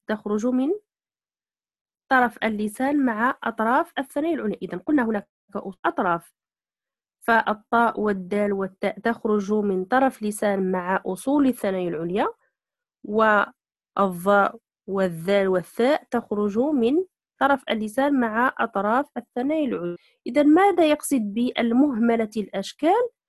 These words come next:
وماذا يقصد بما امتاز بالإعجام؟ قال المهملة الأشكال، يعني الطاء والتاء والدال. ليس التاء،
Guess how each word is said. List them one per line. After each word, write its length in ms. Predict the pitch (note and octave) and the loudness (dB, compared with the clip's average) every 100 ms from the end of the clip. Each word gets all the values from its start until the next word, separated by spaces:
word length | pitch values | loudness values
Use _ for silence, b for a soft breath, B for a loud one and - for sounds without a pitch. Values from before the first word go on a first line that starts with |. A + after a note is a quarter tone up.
| _ _ _ - | _ _ _ -4
وماذا 680 | A#3 D4+ F#4 C#4 C#4+ C4 | 2 2 2 2 2 2
يقصد 240 | C4 - D4+ | 0 0 -4
بما 680 | A#3+ C4+ D4 - G#3 A3+ | 0 0 0 -2 0 4
امتاز 580 | F#4 E4+ - E4+ F4 C#4+ | 6 6 6 4 6 4
بالإعجام؟ 920 | D4+ D#4+ C4+ A3+ F#3 D3 D#3+ C#3+ D3+ - _ _ _ _ _ _ _ _ _ _ _ _ _ _ _ _ _ _ _ _ _ _ _ _ _ _ | 2 2 0 -2 -4 -4 -8 -8 -10 -18 _ _ _ _ _ _ _ _ _ _ _ _ _ _ _ _ _ _ _ _ _ _ _ _ _ _
قال 200 | - D4+ | 2 6
المهملة 520 | C4+ B3+ D#4 C4 C4 B3+ | 6 4 4 4 2 2
الأشكال، 520 | B3 - G#3+ - B2+ - | -2 -4 -8 -10 -14 -12
يعني 360 | F3 D#3+ G#3+ C#4+ A#3 | -12 -6 -4 -4 -6
الطاء 520 | G#3+ - A#3+ D#4 B3+ | -4 2 4 4 2
والتاء 420 | A#3+ A#3 F#4+ G4 | 0 0 0 2
والدال. 460 | D4+ A3 - C3 - - | 2 2 -2 -10 -10 -6
ليس 120 | - | -2
التاء، 560 | E4 - D4 C4 _ | -2 2 2 2 _